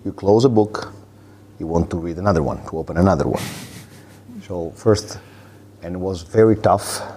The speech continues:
because I was really supported by my players and my fans. But, you know, after twenty-five years plus of career, I believe that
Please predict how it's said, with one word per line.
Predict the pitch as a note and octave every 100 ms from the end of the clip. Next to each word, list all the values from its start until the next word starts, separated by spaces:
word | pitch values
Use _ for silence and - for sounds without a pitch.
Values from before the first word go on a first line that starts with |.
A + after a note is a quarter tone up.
| - -
because | D2+ E2+ E2 D#2 - - - - - - - - - -
I | E2+ E2 D2 - - -
was | E2 D2+ D2+ - - - -
really | F2 G2+ G2
supported | - F2 - F2+ E2 C#2+ - - - - - D#2+
by | D#2
my | D#2+ G#2
players | G#2+ G#2+ F#2+ F2+ -
and | F#2 E2
my | D2
fans. | - F#2+ F#2+ F2+ - - - - - - - -
But, | F#2+ - -
you | G#2
know, | G2+
after | F#2+ G2 - G2 F#2+ F#2
twenty-five | - G2+ G2+ F#2 G2 G2
years | F#2+ F#2+ F2
plus | - G2+ F#2 -
of | F#2 -
career, | E2+ F2+ F#2+ F#2 F2+ - - - - - - - - - -
I | B2
believe | G#2+ A2+ G2+
that | G2 - -